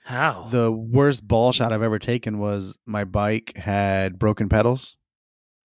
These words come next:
Speaker 1: When you say they were broken, what does that mean?
Speaker 2: <laughs> I was poor is what it means, motherfucker.
Speaker 1: <laughs>
Speaker 2: Uh,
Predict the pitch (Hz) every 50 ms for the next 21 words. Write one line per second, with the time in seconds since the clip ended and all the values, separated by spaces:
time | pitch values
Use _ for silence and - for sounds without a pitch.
0 | _ _ _ _ _ _ _ _ _ _ _ _ - 117 117 123 120 113 - 135
1 | 127 117 104 95 90 85 85 - 101 101 104 98 - 104 98 92 104 107 139 147
2 | 190 160 127 110 104 104 104 110 110 104 101 98 98 _ _ _ _ _ _ _
3 | _ _ _ _ _ _ _ _ - - - - 143 - - _ - 120 - -
4 | 143 120 - - - 110 110 104 - - - 120 110 104 101 95 101 101 98 101
5 | 107 110 107 - - - 104 - - - - - - - - - - - - -
6 | - - 294 - - - 294 - _ _ - 277